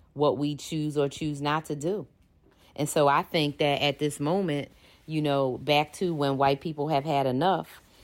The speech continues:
is that white people have the opportunity to say, "I have had enough of, of things going in the wrong direction," right? Barley's had enough, so she chewing on her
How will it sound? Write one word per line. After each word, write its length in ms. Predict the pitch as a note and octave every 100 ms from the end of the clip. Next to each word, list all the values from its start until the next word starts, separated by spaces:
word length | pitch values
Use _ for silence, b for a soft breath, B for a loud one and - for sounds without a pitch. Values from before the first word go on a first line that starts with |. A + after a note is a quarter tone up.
| B -
is 240 | D#3 D3
that 380 | C3+ C#3 C#3 C3+
white 280 | C3 C#3+ F3
people 320 | - F3 D3+
have 260 | D#3 C#3 C#3
the 60 |
opportunity 960 | C3+ C3 C3+ C#3 C3+ E3 F#3+ C#3+ B2+ C3 B B
to 100 | -
say, 160 | E3 D#3
"I 160 | D3+
have 160 | G#3 D#3
had 240 | E3+ C#3
enough 300 | C3 C3 D#3+ -
of, 180 | C3+ C3+ B B - -
of 240 | D3 C#3 -
things 340 | D#3+ D3+ C#3+
going 260 | C#3 D3 C#3+
in 140 | C#3+
the 100 | C#3
wrong 320 | C3+ C3+ C#3
direction," 580 | C3+ C3+ F3+ - B2 A2+ - _ _ _ _ _
right? 400 | - C3 C#3+ E3 - b b -
Barley's 400 | B2+ E3 D#3 C#3
had 220 | C3+ C3
enough, 260 | C3 C3
so 100 | -
she 200 | C3 E3
chewing 320 | E3 - D3 C#3
on 180 | C#3
her 400 | D3 D3 C#3+ C#3